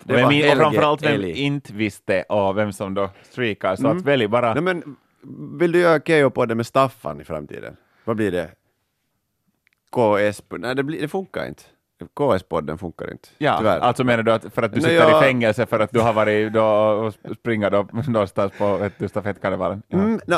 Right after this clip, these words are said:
Speaker 1: men oberoende, <laughs> vi, vi, vi talar inte någonsin mer om stafettkarnevalen.
Speaker 2: Nej, just det.
Speaker 1: Speciellt inte om några älgar. Jag tror att jag tänker börja jaga älg bara på grund av det här. Jag hade för, det är ett
Speaker 2: <laughs>
Speaker 1: djur
Speaker 2: Med
Speaker 1: jag inte skjuter,
Speaker 2: maskingevär.
Speaker 1: med maskingevär och minor.
Speaker 2: Ja.
Speaker 1: Eh, så vi har lovat om vi får tiotusen,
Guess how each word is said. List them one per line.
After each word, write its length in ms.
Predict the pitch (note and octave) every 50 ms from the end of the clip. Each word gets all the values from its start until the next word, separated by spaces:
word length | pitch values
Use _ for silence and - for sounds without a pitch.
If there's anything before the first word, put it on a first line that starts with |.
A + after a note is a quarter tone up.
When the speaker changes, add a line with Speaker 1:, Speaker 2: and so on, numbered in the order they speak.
| - -
Speaker 1:
men 160 | E3 E3+ E3
oberoende, 420 | E3 F#3+ G3 F#3 E3+ D#3+ C#3+ C#3 C#3+
<laughs> 0 |
vi, 260 | C#3 C3+ - - G#3
vi, 300 | D3+ C3 C#3+ D3 C#3+ C#3 -
vi 260 | _ C#3 C3 C#3 D3+ C#3
talar 400 | - _ - C#3 C3+ C3 B2+ B2
inte 160 | A#2+ A2+ - -
någonsin 400 | C3 C3 C3+ B2 - - G#2 F#2+
mer 180 | G2 F#2+ F#2+
om 140 | F2+ F2+ F#2
stafettkarnevalen. 920 | - - G2 A2+ A2 G#2+ - - G2 F#2 E2+ F2+ F2+ F2 E2+ D#2+ - C#3+
Speaker 2:
Nej, 80 | C3 B2
just 160 | C3 - _
det. 120 | G2 F#2+ - _ _ _ _ _
Speaker 1:
Speciellt 460 | - _ G#2 G2 A#2 A#2 A#2 - -
inte 220 | G2 E2+ - -
om 100 | F2+ E2+
några 180 | E2 E2+ E2+ C#2+
älgar. 500 | - A2 A#2+ A2 A2 F#2+ F2 E2 D#2 E2 - _ _ _ _ _ _ _ _
Jag 80 | - -
tror 60 | D3
att 60 | D3+ B2
jag 80 | B2 G#2+
tänker 180 | G#2+ - G#2
börja 180 | G2+ G2+ F#2+ F2+
jaga 240 | F#2 F#2 F2+ F2 -
älg 240 | F#2+ G2 F2 E2
bara 260 | D#2 F2+ F#2 F2 D2+ D2+
på 80 | -
grund 220 | - D2 - - F3+
av 100 | - -
det 60 | -
här. 140 | - - B2+
Jag 60 | B2+
hade 160 | D#3 D3+ D3+
för, 200 | F3+ D#3+ D#3 D3+
det 120 | C#3 D3+
är 140 | E3 D#3 F3+
ett 120 | F3 - B2
Speaker 2:
<laughs> 0 |
Speaker 1:
djur 120 | B2 B2+
Speaker 2:
Med 80 | - -
Speaker 1:
jag 100 | A2+ B2+
inte 160 | B2+ A2+ E3
skjuter, 140 | E3 - -
Speaker 2:
maskingevär. 560 | - B2+ A#2+ A2 G2 G2 A#2 C3 C#3 A#2 B2
Speaker 1:
med 120 | C3+ C#3
maskingevär 720 | C#3 C#3 - D#3+ D#3+ D3 B2+ A2 G2+ G2 G2 F#2+ F#2 - -
och 100 | G#2 G2
minor. 640 | G2+ A2+ B2 A#2 G2+ F#2 E2+ D#2+ D#2 D#2 D#2+ - -
Speaker 2:
Ja. 300 | - A#2+ A#2 A2+ G#2 G2+ G#2 - _
Speaker 1:
Eh, 360 | - - D3+ D#3 D#3 D#3 D#3 C#3+ - _ _ _
så 220 | - - - E3 D#3+
vi 120 | C#3+ F3
har 120 | E3 E3 F3
lovat 340 | F3+ E3+ D#3 C3+ C3 B2
om 240 | - C#3+ D3 C3+ A2+ - _
vi 120 | - A#2 A2+
får 180 | A#2+ C3 A#2
tiotusen, 800 | G#2+ - C#3 C3+ A#2+ A2 - G#2 F#2 F#2 F#2 - F#2+ F2 E2+ -